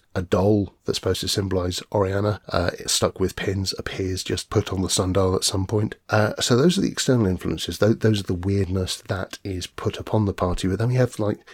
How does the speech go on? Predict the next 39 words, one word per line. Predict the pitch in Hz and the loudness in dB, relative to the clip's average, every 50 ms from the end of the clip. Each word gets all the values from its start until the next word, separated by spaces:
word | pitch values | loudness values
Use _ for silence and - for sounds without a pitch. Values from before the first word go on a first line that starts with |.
| - _ _ - | -20 _ _ 2
internal, | 123 131 139 151 143 - - 113 101 92 87 85 82 85 82 - _ _ _ _ - | 2 4 4 4 2 2 2 4 4 4 2 0 -2 -4 -6 -10 _ _ _ _ -10
um, | 90 85 82 85 90 92 92 - - - - _ _ _ | -8 -6 -6 -6 -8 -8 -8 -12 -12 -14 -14 _ _ _
prophetic | - - 104 92 - 101 92 - - - - - | -2 -2 -2 0 0 -2 -4 -2 -8 -8 -6 -4
stuff | - - - 92 - - - | -4 -4 -4 -4 -6 -6 -8
that | - - - | -8 -8 -6
happens. | - - - - 87 87 87 - - - - - - - - | -10 -10 -8 -6 -6 -4 -4 -6 -8 -10 -14 -18 -18 -4 -2
They | 104 95 95 | 0 0 0
decide | 95 - - - - 127 123 127 117 - | 0 0 2 2 4 6 6 6 4 2
to | - - 117 104 101 101 95 - - _ _ - - _ _ _ _ | -2 -2 0 0 0 -2 -4 -8 -18 _ _ -20 -20 _ _ _ _
deliberately | - 95 101 117 127 - 139 - - | 0 4 4 4 4 4 0 -2 -2
probe | - - - - 104 90 92 - - | -2 -4 -2 0 2 0 0 -2 -4
into | - 101 95 87 - - | -2 -2 -2 -2 -2 -6
the | 85 - | -8 -8
future | - - - 170 143 - - - | -6 -2 0 0 0 0 -2 -2
by | 87 92 92 | -2 0 0
means | 101 98 98 101 98 92 | 0 2 0 0 0 0
of | 107 92 | -2 -2
various | - 107 101 104 104 107 101 - | 0 -2 0 0 0 0 -2 -2
techniques | - - - - - - - - - - | -4 -6 -8 -8 -10 -12 -8 -6 -6 -6
of | 87 | -4
divination. | 85 92 87 98 104 117 127 120 - - - 82 - - - | -4 -2 -2 0 2 2 2 2 2 0 -4 -4 -8 -10 -6
Now, | - 107 - - | -4 -4 -2 2
Aunt | - 143 147 139 | 2 2 2 2
Fanny | - 127 117 113 | -2 -2 -2 -2
had | 101 92 104 92 | -2 -2 -4 -2
the | - 101 | -2 -2
original | 92 90 92 90 - 98 90 87 | -2 -2 -4 -4 -4 -4 -4 -2
visions, | 107 104 95 - - 85 78 - - - | -2 -2 -2 -4 -8 -8 -8 -10 -8 -6
and | 104 98 | -6 -4
although | 101 107 113 110 92 - 101 98 98 92 - - - - _ - _ _ | -2 -2 -2 -4 -2 -4 -2 -2 -4 -4 -6 -12 -20 -20 _ -20 _ _
this | - 92 - - | -2 0 0 0
is | 101 - | -2 0
what's | - 98 92 - - | 2 0 0 0 -4
kicked | - - 113 90 - - | -6 -6 -6 -6 -4 -4
everything | 101 92 - 92 92 - 107 107 | -6 -4 -4 -6 -6 -4 -2 -2
off, | 110 92 82 - - _ - - - - - - | -2 -2 -4 -8 -12 _ -20 -20 -20 -20 -20 -8
Aunt | - - 123 135 135 | -2 0 0 0 0
Fanny | - - 110 107 101 95 | -2 -2 0 0 0 0
has | 78 85 95 - | -2 -4 -6 -8